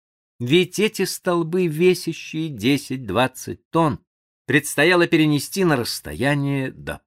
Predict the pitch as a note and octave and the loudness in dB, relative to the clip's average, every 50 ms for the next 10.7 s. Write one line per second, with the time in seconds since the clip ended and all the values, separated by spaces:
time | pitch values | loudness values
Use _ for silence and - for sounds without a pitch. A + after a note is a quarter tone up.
0 | _ - D2 D#2 D#2 F2+ - - A2+ A2+ B2 C3+ D3 D#3+ E3 D3+ - - - - | _ -12 -10 -8 -8 -8 -6 -4 -2 -2 -2 -2 -2 -4 -4 -6 -10 -14 -18 -18
1 | C2 - _ _ _ _ _ _ _ _ _ _ _ _ _ _ _ _ _ _ | -18 -20 _ _ _ _ _ _ _ _ _ _ _ _ _ _ _ _ _ _
2 | _ _ _ _ - F#2 A#2+ F#3+ G#3 E3+ - - F#3 F3+ F3 - E3+ E3+ - - | _ _ _ _ -4 2 2 2 2 2 0 0 -2 -2 -2 -2 -6 -6 -6 -6
3 | - C3+ C3 B2+ - F#3 G3+ F#3 F3 - - - D#3+ - - - - - F#2+ G2 | -4 -4 -2 -2 0 -2 -2 -2 -4 -6 -6 -8 -8 -8 -8 -10 -10 -8 -2 0
4 | B2+ E3 F#3 - - F3 - - G#2+ - - - G2+ - G2 F2 D2 C#2 C#2+ D2 | 0 0 0 -2 -6 -8 -6 -8 -8 -8 -8 -10 -10 -8 -10 -12 -12 -12 -14 -12
5 | C#2+ C#2 C2+ C2 B1+ C2 _ _ _ _ _ _ _ _ _ _ _ - F#2 D#2+ | -12 -12 -12 -14 -16 -18 _ _ _ _ _ _ _ _ _ _ _ -10 -2 2
6 | G#2 A#2+ C#3 C#3 C3+ C3+ C3+ C3 A#2+ A#2+ B2+ C3+ - C#3 C#3 B2+ A#2+ - - G#2+ | 4 4 4 4 4 2 2 0 0 0 0 0 0 0 0 0 0 -2 -2 0
7 | G#2+ A#2+ B2+ B2+ C#3 C3+ C3 C3 B2 C3 A#2+ B2 A#2 F#2 A#2 C3 C#3 C#3+ B2+ - | 2 4 4 4 2 2 0 0 0 0 0 0 0 0 2 0 2 0 -2 -4
8 | - - G2+ E2+ D#2 C#2+ D#2+ D#2+ G#2 B2 C#3 C#3+ D3+ D3+ C#3+ - - - D3 G2+ | -2 -4 -4 -4 -4 -6 -2 0 2 2 2 0 -2 -4 -6 -6 -6 -4 -2 0
9 | G#2+ C3+ B2+ F#2+ A#2 A2 - - - - - - A#2+ B2+ B2+ B2 A#2+ A2+ F2 C#2+ | 0 -2 0 0 -2 -2 -2 -4 -12 -8 -2 0 2 2 2 2 0 -2 -2 0
10 | F#2+ B2 - - - - - - F2 D#2 C#2+ C#2 C#2 - | -2 -2 -2 -4 -12 -10 -6 -4 -4 -4 -4 -8 -12 -18